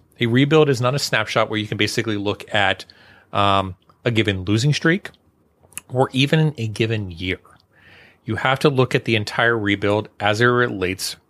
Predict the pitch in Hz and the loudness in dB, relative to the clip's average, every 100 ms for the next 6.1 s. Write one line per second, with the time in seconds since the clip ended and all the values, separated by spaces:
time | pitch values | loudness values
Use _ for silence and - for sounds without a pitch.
0 | _ - - 117 - - 95 90 - - | _ -10 -4 -4 -4 -2 0 0 -2 -10
1 | 104 92 - 85 76 - - - - - | -10 -6 -4 -4 -4 -8 -8 -14 -20 -20
2 | - _ _ _ _ - 123 120 113 _ | -20 _ _ _ _ -6 -4 -4 -6 _
3 | _ _ 160 180 208 190 - 123 143 - | _ _ -4 0 2 0 -2 -2 0 0
4 | 123 107 - 98 110 117 123 131 127 127 | -2 -4 -2 2 2 2 2 2 2 2
5 | 120 - - 120 - 120 113 147 143 110 | 0 -4 -4 -4 -4 -6 -4 2 4 2